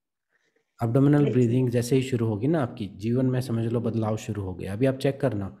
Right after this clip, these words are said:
Speaker 1: पेट से लेते हो सांस या चेस्ट से लेते हो, जिस दिन नाभि से श्वास चलेगा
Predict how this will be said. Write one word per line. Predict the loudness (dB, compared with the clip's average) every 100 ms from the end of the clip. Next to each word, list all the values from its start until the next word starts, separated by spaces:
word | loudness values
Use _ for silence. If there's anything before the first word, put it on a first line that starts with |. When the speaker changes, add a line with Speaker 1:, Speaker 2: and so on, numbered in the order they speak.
| _ -2
Speaker 1:
पेट | 0 2
से | 2
लेते | 2 2 0
हो | -2
सांस | 0 -2 -2
या |
चेस्ट | -2 -2 -4
से | -6
लेते | -6 -8 -12 -18
हो, | _ _ _ _ _ _ _ -6
जिस | 0
दिन | 4
नाभि | 4 2 0
से | -2
श्वास | -2 0 0
चलेगा | -2 -2 0 -2 -4